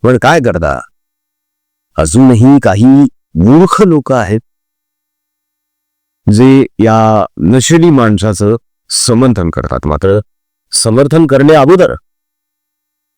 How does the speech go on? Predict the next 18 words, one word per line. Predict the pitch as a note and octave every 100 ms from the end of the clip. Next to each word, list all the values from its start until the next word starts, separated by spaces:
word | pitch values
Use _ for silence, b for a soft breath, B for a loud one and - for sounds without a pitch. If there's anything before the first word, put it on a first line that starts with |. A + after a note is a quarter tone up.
| B2+
जे | C#3 C4+
कोणी | - G#2 F2+ _ _ _ _ _ _ _ _ _ _
या | G#2 B2+
नशेडी | C#3+ A#2 - E3+
माणसाचं | E3+ C3 B2 C3+ A#2
समर्थन | A#2+ G#2+ A#2 A2 G2
करतात | D#2 F2+ A#2+ - _ _ _ _ _ _ _ _ _ A2+
यांनी | C#3 E3 F#3 - D#3+
एकदा | D#3 G2 D#2 - _ _ _ _ _ _ -
विचार | G2 A#2+ F3+ E3+
करावा | A2 F#2+ D#2+ E2 - _ _ _ _ _ _
की | G2
स्वप्ना | F#2+ - A2 A#2+ C#3 C#3 -
पाटकर | F#2+ - - C#2+ - _ _ _ _ _ _ -
यांच्या | F2+ A#2+ C3 D3 C#3+
जागी | F2+ E2 G2+ C3 F2 D2+ - _ _ _ _ E2
जर | - A#2 C3+ -
आपली | G2 - C3